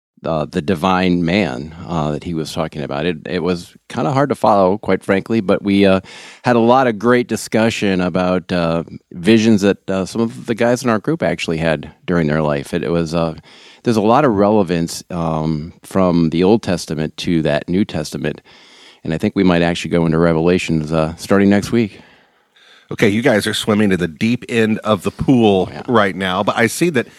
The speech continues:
Speaker 2: both of you came down here, uh, this morning carrying a Bible. It seems like what you guys do in your group is pretty scripture-centric. Would that be fair to say?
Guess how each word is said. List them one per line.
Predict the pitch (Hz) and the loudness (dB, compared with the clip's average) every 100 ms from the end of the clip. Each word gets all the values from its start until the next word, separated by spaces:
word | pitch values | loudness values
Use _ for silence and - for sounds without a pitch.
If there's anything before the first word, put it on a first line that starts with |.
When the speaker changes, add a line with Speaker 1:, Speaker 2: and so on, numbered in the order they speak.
| - - - | -20 -20 -2
Speaker 2:
both | 131 175 | 2 2
of | 220 | 2
you | 160 | -2
came | - 147 | 0 2
down | 123 120 131 | 2 2 0
here, | 123 104 98 95 - _ | 0 2 0 -4 -16 _
uh, | 104 87 | -4 -4
this | 87 - | -4 -6
morning | 113 101 98 98 | -2 0 0 -2
carrying | - 131 127 139 131 127 | -4 0 2 4 2 0
a | 107 | 0
Bible. | 101 113 98 95 | 2 2 2 0
It | 117 | 0
seems | - 143 151 135 | -2 0 2 2
like | 123 117 - - - _ _ | 2 0 -6 -20 -20 _ _
what | - 113 | -4 -2
you | 143 | 0
guys | 214 139 104 | 2 2 2
do | 110 107 | -2 0
in | 104 | 2
your | 110 104 | 2 2
group | 104 110 - | 2 2 0
is | 104 | -6
pretty | - 151 139 131 123 | -2 0 0 0 0
scripture-centric. | - - 139 - 135 117 110 107 - 131 127 82 80 | -2 0 0 0 0 2 2 2 2 0 0 -4 -4
Would | 92 | -4
that | 85 95 | -2 -2
be | 101 98 | 0 -2
fair | 98 107 | 0 0
to | 104 | 0
say? | - 110 | 0 -2